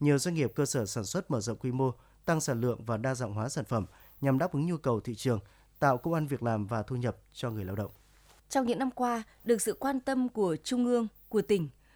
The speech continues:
Speaker 2: huyện Lục Nam đã tập trung các nguồn lực để đầu tư phát triển hạ tầng giao thông đường bộ. Với phương châm nhân dân làm, nhà nước hỗ trợ, phong trào xây dựng giao thông nông thôn đã được triển khai rộng khắp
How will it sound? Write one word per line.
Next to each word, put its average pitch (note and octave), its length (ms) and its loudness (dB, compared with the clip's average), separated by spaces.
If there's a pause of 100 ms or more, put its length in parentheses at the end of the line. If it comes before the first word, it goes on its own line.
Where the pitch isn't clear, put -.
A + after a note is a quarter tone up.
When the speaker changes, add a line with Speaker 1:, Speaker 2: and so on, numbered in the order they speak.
(100)
Speaker 2:
huyện A#3 140 4
Lục A3 120 4
Nam B3+ 260 0
đã A#3+ 140 2
tập B3+ 140 -2
trung A#3 320 -2
các D4+ 200 -4
nguồn G#3+ 120 2
lực F3+ 180 -2
để F#3+ 100 -2
đầu F3 180 -2
tư A3+ 260 0
phát E4 220 -6
triển G3+ 280 -2
hạ D#3+ 160 -8
tầng F3+ 240 -2
giao G#3+ 180 -4
thông G#3+ 180 -8
đường E3+ 160 -6
bộ. F3+ 200 -2 (520)
Với G#3+ 160 6
phương C4 160 -2
châm B3 240 0 (320)
nhân B3+ 220 6
dân B3 180 0
làm, G3 300 -2 (220)
nhà G#3 160 0
nước A3+ 200 -4
hỗ A#3+ 120 -4
trợ, A3+ 280 -4 (440)
phong C#4+ 140 0
trào G#3 280 0
xây B3+ 180 0
dựng A3+ 180 -2
giao A#3+ 160 -2
thông A#3 180 -4
nông A3 140 -4
thôn A3+ 260 -2
đã F3+ 100 0
được A3+ 180 -4
triển F3+ 180 -4
khai G#3 280 -8
rộng F#3 200 -4
khắp D4+ 160 -10